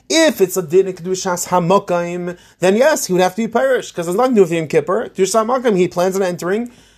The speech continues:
the Kodesh HaKadoshim, Kedushas Hamakayim is Mechayiv. However, if you learn that the Pshat is not because of Kedushas Hayom,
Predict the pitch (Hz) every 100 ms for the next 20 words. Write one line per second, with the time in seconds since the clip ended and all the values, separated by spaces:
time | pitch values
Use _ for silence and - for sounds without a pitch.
0 | _ _ 156 180 196 214 208 180 180 156
1 | 156 202 190 220 226 208 196 196 220 254
2 | 220 185 196 208 220 165 - _ _ _
3 | _ - 208 233 262 190 196 247 254 175
4 | 185 170 175 175 175 180 - 233 226 160
5 | 190 226 - 160 160 160 170 - 180 170
6 | 190